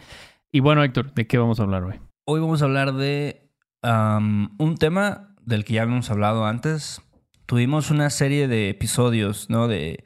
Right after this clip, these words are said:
Speaker 2: los verbos pronominales. Y ahí tocamos este tema, pero bueno, este tal vez vamos a, a volver a explicarlo, ¿no? Para la gente que, que no escuchó el otro episodio, no le quedó muy claro.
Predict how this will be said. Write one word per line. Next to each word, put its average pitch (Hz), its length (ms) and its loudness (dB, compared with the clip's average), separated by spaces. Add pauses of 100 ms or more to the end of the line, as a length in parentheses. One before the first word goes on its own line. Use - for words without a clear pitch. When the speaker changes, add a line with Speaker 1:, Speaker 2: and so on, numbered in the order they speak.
(400)
Speaker 2:
los 104 400 -4
verbos 120 440 0
pronominales. 101 1000 0 (720)
Y 101 400 0
ahí 120 240 2
tocamos 131 520 0
este 127 200 -4
tema, 117 320 0
pero 104 200 2
bueno, 107 480 0 (640)
este 120 920 -2 (220)
tal 120 120 2
vez 117 160 2
vamos 117 240 0
a, 107 120 2
a 104 100 -2
volver 107 240 2
a 120 40 2
explicarlo, 110 720 0
¿no? 117 220 2
Para 104 180 2
la 104 120 0
gente 110 380 -2
que, 101 340 -4 (460)
que 175 120 0
no 165 80 -2
escuchó 143 400 0
el 131 80 2
otro 123 180 -2
episodio, 156 640 2
no 131 120 2
le 120 120 0
quedó 117 180 0
muy 120 160 2
claro. 143 580 0